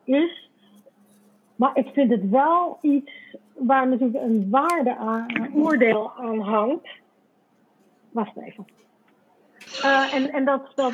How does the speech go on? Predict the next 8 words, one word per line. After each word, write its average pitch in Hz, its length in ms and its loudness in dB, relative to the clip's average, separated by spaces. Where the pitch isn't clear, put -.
dat 262 200 -4
ze 254 120 -2
jou 254 240 0
dan 226 180 -4
een 208 200 -8
pinda 247 460 -4
noemen, 320 480 -4
dat, 302 180 0